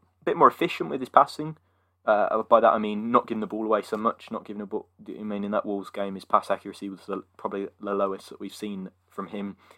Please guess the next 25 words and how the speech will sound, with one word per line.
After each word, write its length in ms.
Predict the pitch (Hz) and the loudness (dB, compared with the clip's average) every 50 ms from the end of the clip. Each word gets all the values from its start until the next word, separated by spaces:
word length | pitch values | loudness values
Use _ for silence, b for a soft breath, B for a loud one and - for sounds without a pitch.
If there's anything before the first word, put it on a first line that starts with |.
| b b | b b
in 100 | 101 95 | -14 -6
his 60 | - | -2
West 200 | - 101 - - | -2 -2 -2 -2
Brom 140 | - 95 95 | -6 -8 -8
career 280 | - - 92 104 101 | -8 -8 -6 -4 -4
so 220 | 98 - - 95 92 | -4 -4 -6 -6 -6
far. 340 | - - 120 101 76 76 - b b b b b b b b b b b | 0 2 2 2 2 0 -4 b b b b b b b b b b b
Uh, 160 | - 127 113 - | 10 10 10 10
I 40 | 139 | 10
thought 140 | - 160 | 8 6
that 100 | 117 117 | 6 6
was 80 | - 110 | 4 2
his 100 | 110 101 | 0 -2
best 220 | - 104 98 - | -2 -2 0 0
game. 220 | - 107 101 104 104 B B B B - | 0 0 0 -2 -4 B B B B -6
I 40 | |
think 140 | 151 147 139 | -6 -4 -4
if 60 | 143 | -6
he 60 | 139 123 | -8 -4
keeps 260 | - 147 - - - | -4 -4 -2 2 2
that 100 | - - | 2 2
standard 320 | - - - 135 127 120 | 2 0 0 0 2 2
up 180 | 123 123 - - | 2 2 2 0
and 120 | 123 117 | -4 -6
just, 180 | 113 120 - | -6 -8 -12